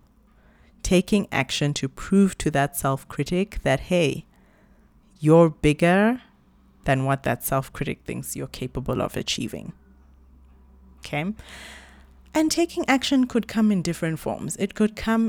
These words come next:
in rising up to a challenge that you're not comfortable with.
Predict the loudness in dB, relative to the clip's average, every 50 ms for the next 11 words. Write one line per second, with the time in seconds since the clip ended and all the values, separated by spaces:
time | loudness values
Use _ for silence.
0 | -2 -4 -4 -4 -2 -2 -2 -2 -4 -4 -4 -4 -6 -6 -10 -14 -20 _ _ _
1 | _ -6 -2 -2 0 0 0 -2 -2 -2 0 -2 -2 -2 -4 -4 -4 -4 -2 2
2 | 2 4 4 4 4 2 2 0 -2 -4 -6 -6 -6 -4 -2 -2 0 0 0 0
3 | 0 -2 -4 -4 -2 -2 -2 -2 -2 -4 -12 -20 -20 -20 -20 -20 _ _ _ -20
4 | _ _ _ _ -8 -2 0 0 2 2 0 0 -2 -2 -2 -2 -2 -2 -2 -4
5 | -4 -4 -4 -4 -6 -6 -8 -10 -14 -20 _